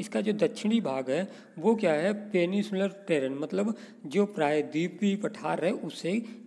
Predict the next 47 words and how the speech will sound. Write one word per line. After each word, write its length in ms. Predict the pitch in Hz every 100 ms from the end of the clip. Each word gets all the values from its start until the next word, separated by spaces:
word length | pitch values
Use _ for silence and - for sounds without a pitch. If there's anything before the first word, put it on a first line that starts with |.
| -
घिरा 240 | 123 123
हुआ 320 | 107 107 107
है 60 | 110
लगभग। 280 | 117 110 123 - -
तो 60 | 190
दक्षिण 360 | 170 - 262
भाग 280 | 214 143 151
में 260 | 156 160 156
भी 120 | 190
क्या 200 | 208 160
है, 140 | 156
पठारी 560 | 196 160 127 123 170 226 - - -
भाग 180 | 131 160
पाया 260 | - 139
जाता 280 | 120 117 170
है 60 | 170
उत्तर 200 | 170 147
प्रदेश 280 | 127 123 -
में। 100 | 135 - - - -
तो 60 | 202
ये 220 | 240 240
एलुवियल 720 | 185 185 190 220 214 190 233
soil 280 | 214 170 151
है, 60 | 165
जो 100 | 208
जलोढ़ 460 | 165 151 165 202
है, 280 | 147 143 185 - - -
ये 140 | 196
क्या 160 | 208 180
करता 260 | 160 147 202
है, 60 |
ये 160 | 220 220
Holocene 800 | 113 139 170 196 175 160 131 - - - - - _ _ _ - - -
एज 180 | 160 151
से 280 | 147 175 214 - - -
क्या 100 | -
करता 280 | 139 135 156
है, 340 | 170 233 - - 151
Belong 300 | 139 135 135
करता 260 | 123 -
है। 260 | 147 202 - - - -
और 80 | 190
यहाँ 160 | 196
पर 140 | 208 202
क्या 140 | 208
होता 240 | 175 -
है, 240 | 208 220